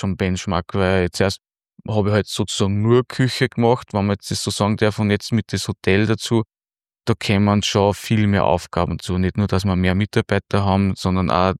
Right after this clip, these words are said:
die ganze Betreuung anders ist. Weil wir sind sieben Tage die Woche da, wir haben offen,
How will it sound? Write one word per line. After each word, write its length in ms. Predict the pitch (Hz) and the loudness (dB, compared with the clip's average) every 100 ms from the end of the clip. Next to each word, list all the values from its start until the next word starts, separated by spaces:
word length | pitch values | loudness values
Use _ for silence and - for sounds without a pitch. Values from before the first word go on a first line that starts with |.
| _ - - | _ -20 -10
die 60 | |
ganze 300 | - 98 - | -4 -2 -2
Betreuung 540 | - 107 - 95 107 95 | -4 -4 0 0 2 2
anders 340 | 87 90 87 | 2 0 -2
ist. 240 | 87 87 - _ _ _ _ - - | -4 -6 -10 _ _ _ _ -20 -6
Weil 180 | 90 82 - | -4 -4 -6
wir 160 | - 98 | -6 -4
sind 240 | 92 101 | -2 -2
sieben 280 | - 113 110 | -2 0 2
Tage 240 | 113 107 - | 0 0 0
die 120 | 104 | 0
Woche 460 | 107 - 110 110 104 | 0 -2 -2 0 2
da, 280 | 101 110 | 2 2
wir 140 | 107 104 | 2 2
haben 180 | 104 95 | 2 2
offen, 640 | 104 - 113 113 117 104 | 0 -2 -2 0 2 -2